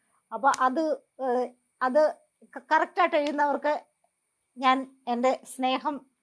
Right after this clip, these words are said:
ഏഹ്, എൻ്റെ, ഏഹ്, ആ, എന്താ പറയുന്നത്, സ്നേഹം മാത്രമേ എനിക്ക് കൊടുക്കാനുള്ളൂ. അപ്പൊ ആ സ്നേഹം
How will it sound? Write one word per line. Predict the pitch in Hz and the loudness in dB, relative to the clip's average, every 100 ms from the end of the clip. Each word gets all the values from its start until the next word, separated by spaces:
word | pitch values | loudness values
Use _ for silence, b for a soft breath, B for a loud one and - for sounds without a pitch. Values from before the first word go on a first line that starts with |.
| _ _ _ _ - | _ _ _ _ -4
ഏഹ്, | 226 214 202 208 - _ _ - | 0 2 2 0 -6 _ _ -6
എൻ്റെ, | 233 240 240 214 - | 2 4 4 4 -4
ഏഹ്, | 214 190 180 165 _ _ _ 226 190 | -6 -4 -6 -10 _ _ _ -16 -10
ആ, | 180 175 - 240 | -8 -10 -12 -4
എന്താ | 214 | 2
പറയുന്നത്, | 214 196 180 175 - _ _ _ _ _ | 4 2 -2 -8 -16 _ _ _ _ _
സ്നേഹം | - 349 415 | 2 4 4
മാത്രമേ | 381 381 370 | 4 4 4
എനിക്ക് | 349 330 | 2 2
കൊടുക്കാനുള്ളൂ. | 320 294 240 330 285 277 392 320 | 4 4 4 2 2 2 0 -2
അപ്പൊ | 277 233 | -4 0
ആ | 285 | 0
സ്നേഹം | 285 285 285 294 285 | 0 -4 -8 -8 -10